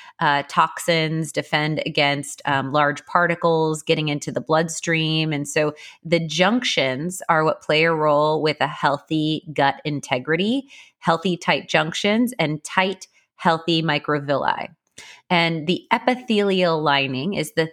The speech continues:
thin tissue that lines our villi, and this can get damaged by abrasion. And I'll sidebar, we'll go, go into what can cause leaky gut, I guess, down, down the line in a moment. But when the, the epithelial lining gets damaged,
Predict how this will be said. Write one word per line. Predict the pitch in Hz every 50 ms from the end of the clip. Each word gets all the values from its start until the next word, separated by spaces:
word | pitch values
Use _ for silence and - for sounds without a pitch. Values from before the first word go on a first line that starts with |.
| _ -
thin | - 190 196 202 220 233 240 240
tissue | 240 - 165 147 - - - 147 147 151
that | 139 156 147 - -
lines | - 156 160 165 165 165 160 151 143 135 135 135 135 147 165 156 - -
our | - 139 139 147 151
villi, | 147 147 151 143 139 135 135 139 143 147 202 247 262 269 -
and | - 160 151 151 143 151 151
this | 151 165 165 -
can | - 202 196 190
get | 190 180 - 170
damaged | 160 160 147 143 147 147 139 139 143 - - _ -
by | 147 139 131 123 131 123 -
abrasion. | 127 143 135 - 135 127 123 120 120 - 156 156 175 233
And | 240 170 147 143 139 - - - - - - - -
I'll | - 247 247
sidebar, | 247 254 - 190 160 147 - - 131 127 143 151
we'll | 160 170
go, | 170 180 160 -
go | - - 165 147
into | 147 151 - 165
what | 143 143 147 139 -
can | - 143 135
cause | - - 139 131 143 139 -
leaky | 147 135 - 156 139
gut, | 131 147 127 123
I | 123
guess, | 120 - 127 147 - - -
down, | - 147 143 139 143 139 120 _ _
down | - 151 143 143
the | 143
line | 139 139 135 135 135
in | 131
a | 127 123
moment. | 127 143 139 135 131 139 175 190 - - - - - - -
But | 180 180 170 160 - - -
when | - 175 190 202 220 233 240
the, | 240 220 214 190 - _ _ _ _ - -
the | 175 180 160 -
epithelial | 170 - - 190 - - 196 185 180 185 175 170 165
lining | 160 160 156 151 151 160 160
gets | 160 156 160 160 - -
damaged, | - - 151 135 127 127 131 139 151 190 - - _